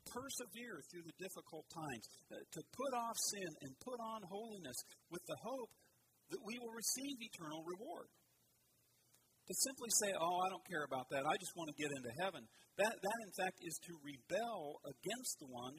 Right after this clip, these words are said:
who made it possible for you to get into heaven in the first place. Bottom line is that what we do in this life is of eternal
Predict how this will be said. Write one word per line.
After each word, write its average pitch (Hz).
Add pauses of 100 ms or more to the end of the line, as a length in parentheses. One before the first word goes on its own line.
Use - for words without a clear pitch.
who 151
made 147
it 135
possible 196
for 143
you 190
to -
get 175
into 233
heaven 147
in 190
the -
first -
place. - (2750)
Bottom 214
line 196 (120)
is 120 (300)
that - (100)
what 190
we 220
do 214 (240)
in 139
this 135
life 127
is 127
of 117
eternal 147